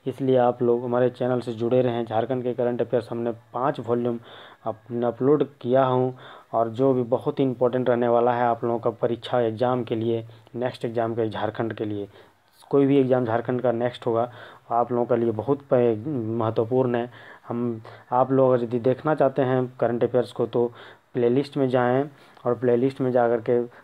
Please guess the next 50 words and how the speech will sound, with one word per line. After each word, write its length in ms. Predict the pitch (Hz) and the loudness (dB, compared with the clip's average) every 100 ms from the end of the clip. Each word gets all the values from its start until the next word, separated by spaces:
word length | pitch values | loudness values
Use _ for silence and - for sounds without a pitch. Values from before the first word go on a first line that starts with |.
| _ | _
current 260 | 135 131 135 | 0 2 2
affairs 300 | 123 123 117 | 0 0 0
का 140 | 123 | -4
दिया 260 | 110 113 131 | -2 0 2
हुआ 260 | 131 127 | 4 4
है, 180 | 117 117 | 2 2
एक 120 | 120 | 0
से 120 | 120 117 | -2 -6
पाँच 340 | - 127 131 | -4 -2 0
volume 280 | 120 117 113 | 0 -2 -2
तक 60 | |
आप 320 | 117 113 113 120 | -2 -2 -4 -4
लोग 140 | 117 | -4
उसे 140 | 113 | -4
देख 280 | 107 104 135 | -6 -4 -4
सकते 340 | - 143 - 156 | -4 -8 -6 -8
हैं। 240 | 143 165 _ - - - - _ 123 | -6 -12 _ -20 -20 -20 -20 _ -2
और 160 | 120 | -2
यदि 480 | 110 - - _ 135 | -2 -14 -20 _ -2
अच्छा 340 | 120 117 - | 0 -2 0
लगे 180 | 151 127 | 2 2
वीडियो 260 | 120 120 123 | 0 0 -2
तो 60 | |
ज़रूर 300 | 113 113 131 | 0 0 2
like 220 | 135 131 123 | 2 0 -2
कीजिएगा 300 | 127 127 127 | -2 0 0
और 60 | |
subscribe 580 | 127 131 - - 127 151 | 0 -6 -8 0 4 4
जरूर 220 | 147 147 | 4 2
करें 200 | 143 139 | 2 0
channel 260 | 135 139 135 | 0 0 0
को, 220 | 131 139 143 - - - - | -2 -8 -10 -20 -20 -20 -8
ताकि 300 | 123 117 127 | -4 -2 -2
मैं 180 | 120 135 | 0 0
आप 220 | 131 120 | 2 0
लोगों 160 | 120 120 | 0 -2
को 60 | |
समय 320 | 120 127 123 120 | -2 -4 -4 -4
to 120 | 123 | -6
समय 460 | - 123 131 127 135 | -6 -4 -4 -4 -6
update 420 | 117 117 135 123 | -6 0 0 0
देता 280 | 120 123 113 | -4 -2 -2
रहूं 180 | 117 | -2
झारखंड 500 | 117 110 113 123 123 127 - - _ - | -2 -4 -4 -4 -8 -10 -20 -20 _ -6
के 120 | 117 | -4
रिक्तियों 460 | 117 113 - 139 135 | -4 -6 -2 -2 0
के 120 | 135 | 0
बारे 300 | 127 127 127 | 2 2 2
में। 280 | 123 127 127 - - _ | -2 -6 -10 -20 -20 _
झारखंड 400 | 113 113 113 120 | -8 -6 -4 -4